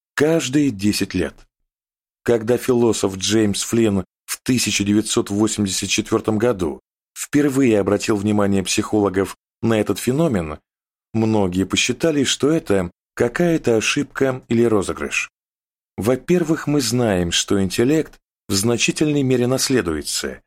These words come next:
а о запуске массовых евгенических проектов, в рамках которых более умные люди поколение за поколением рожали бы больше детей, нам ничего не известно. Не объяснишь этот рост и тем,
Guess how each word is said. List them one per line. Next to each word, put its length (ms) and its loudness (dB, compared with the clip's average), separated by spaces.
а 160 2
о 60 2
запуске 560 0
массовых 540 0
евгенических 760 -2
проектов, 600 -2
в 120 0
рамках 400 0
которых 480 0
более 400 2
умные 320 2
люди 480 0
поколение 580 2
за 120 -2
поколением 600 0
рожали 360 2
бы 140 0
больше 300 -2
детей, 460 -4
нам 340 0
ничего 380 0
не 140 0
известно. 540 -6
Не 200 2
объяснишь 720 0
этот 260 -2
рост 280 0
и 80 0
тем, 380 0